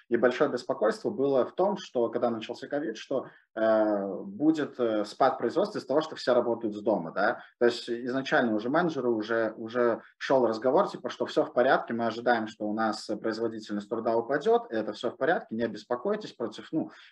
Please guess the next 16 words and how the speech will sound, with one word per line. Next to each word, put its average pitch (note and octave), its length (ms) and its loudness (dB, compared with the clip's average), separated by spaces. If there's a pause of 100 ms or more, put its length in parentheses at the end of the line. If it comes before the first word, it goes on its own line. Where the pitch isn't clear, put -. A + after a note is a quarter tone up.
мы A#2 100 0
не A#2+ 100 4
будем A#2+ 320 0
это G2+ 340 0
против G#2 400 -4
вас, A2 340 2
э, F#2+ 260 -2
как F#2+ 200 -6
бы G#2 80 -2
держать, B2 360 4
что - 160 -4
вот G#2+ 160 -2
вы G#2+ 160 -2
не G#2 100 -2
выполняете G#2 500 -2
работу. G#2 420 -4